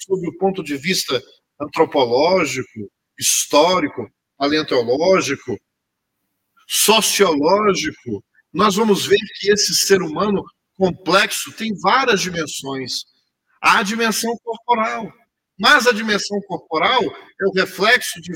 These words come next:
vários outros sistemas, do qual o espírito é o comandante. E o que é o espírito? Inteligência. Mas não é só inteligência.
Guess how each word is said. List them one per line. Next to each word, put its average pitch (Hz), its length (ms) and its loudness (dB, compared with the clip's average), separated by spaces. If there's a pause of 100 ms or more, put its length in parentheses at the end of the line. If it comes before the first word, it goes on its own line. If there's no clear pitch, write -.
vários 233 380 0
outros 233 280 -2
sistemas, 220 800 -6 (380)
do 208 120 -8
qual 190 260 2
o 254 220 4
espírito 262 720 -4
é 202 80 -2
o 196 80 -2
comandante. 165 800 -8 (300)
E 320 80 -6
o 311 40 -6
que 311 140 0
é 302 80 6
o 311 100 -4
espírito? 214 600 -8 (260)
Inteligência. 247 1300 -6 (1700)
Mas 214 220 -2
não 233 120 4
é 226 80 2
só 214 200 -2
inteligência. 180 880 -6